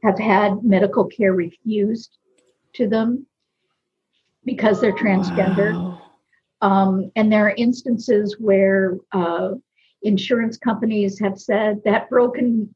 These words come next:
Speaker 1: broken arm is related to you being transgender. We're not gonna cover it." So there's been some really egregious stuff. Um, fifty percent of trans people have had to train their medical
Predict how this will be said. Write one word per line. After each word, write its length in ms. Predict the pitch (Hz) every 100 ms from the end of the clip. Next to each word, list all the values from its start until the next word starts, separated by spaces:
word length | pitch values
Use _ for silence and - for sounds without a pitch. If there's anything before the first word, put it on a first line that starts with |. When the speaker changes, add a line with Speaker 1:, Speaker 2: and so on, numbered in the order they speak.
| -
Speaker 1:
broken 360 | 226 226 240
arm 300 | 220 202 220
is 180 | 214 -
related 400 | 196 196 196 196
to 100 | -
you 180 | 240 214
being 280 | 196 208 208
transgender. 680 | 190 196 196 190 190 190 196
We're 140 | 190 185
not 200 | 180 -
gonna 140 | 175 -
cover 260 | - 147 165
it." 120 | 151 - _ _ _ 415 349 -
So 580 | - - 240 208 202 196
there's 160 | 202
been 220 | 208 240
some 280 | 196 196 180
really 460 | 190 233 220 202 175
egregious 1040 | 190 170 202 220 220 185 165 147 - _ _
stuff. 420 | _ - 170 - - _ _ _ _ _ - _ _
Um, 440 | 220 220 208 208 -
fifty 300 | 302 277 349
percent 480 | - 247 - 214 208 -
of 120 | 196
trans 320 | - 208 196
people 300 | - 220 202
have 120 | 196
had 140 | 214 190
to 80 | 185
train 480 | - - 214 214 214
their 100 | 202
medical 600 | 190 180 185 - 202 -